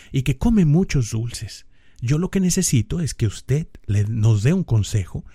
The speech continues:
para que este muchacho deje de comer tantos dulces". El hombre sabio se quedó pensando y dijo: "Oh, ya te recuerdo,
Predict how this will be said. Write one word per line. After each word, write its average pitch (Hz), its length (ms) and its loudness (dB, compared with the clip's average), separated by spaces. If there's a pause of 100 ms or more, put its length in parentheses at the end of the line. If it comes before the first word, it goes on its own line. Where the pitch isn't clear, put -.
(300)
para 107 180 -4
que - 340 -2
este 135 320 0
muchacho 107 540 -2
deje 151 360 -2
de 117 140 0
comer 104 340 0
tantos 95 440 -4
dulces". - 540 -12 (1900)
El 98 160 -8
hombre 107 180 2
sabio 113 300 2
se 104 160 -4
quedó 110 240 -2
pensando 131 420 -2
y 127 60 -2
dijo: 127 240 -4
"Oh, 160 220 -6
ya 120 180 2
te - 160 0
recuerdo, 110 580 -2